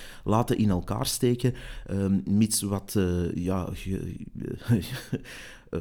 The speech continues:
aanpassingen. En dat is gewoon leuk, eh, om, om te doen. Dus, eh, als u die website te simpel vindt, wel, ehm, ja, dat is by design. Dus dat is, eh, dat is ook een beetje de Bitcoin-ethos. Hou het gewoon simpel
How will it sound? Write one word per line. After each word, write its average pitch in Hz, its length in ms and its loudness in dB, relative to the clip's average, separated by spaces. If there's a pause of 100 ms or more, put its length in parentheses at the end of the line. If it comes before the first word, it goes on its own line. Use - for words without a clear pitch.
(120)
aanpassingen. 113 640 4 (300)
En 117 380 6 (140)
dat 123 180 -4
is - 120 2
gewoon 95 340 6
leuk, 90 440 2
eh, 85 520 0
om, 85 360 -2
om 82 160 -4
te 87 160 -4
doen. 87 160 -2 (260)
Dus, - 300 -2
eh, 87 380 0
als 101 240 -2
u 110 80 4
die 107 120 4
website 120 480 4
te 110 120 6
simpel 123 380 6
vindt, 113 340 4
wel, 101 360 0
ehm, 90 540 0 (640)
ja, - 200 0 (180)
dat 101 180 0
is 87 120 -6
by 85 180 0
design. - 420 -2 (160)
Dus 98 220 8
dat 98 180 4
is, - 100 2
eh, 98 140 4
dat 92 160 2
is 110 120 4
ook 131 140 4
een 123 100 4
beetje 117 240 4
de 104 100 2
Bitcoin-ethos. 110 800 2
Hou 101 180 -2
het 95 120 -2
gewoon 104 240 0
simpel 110 520 2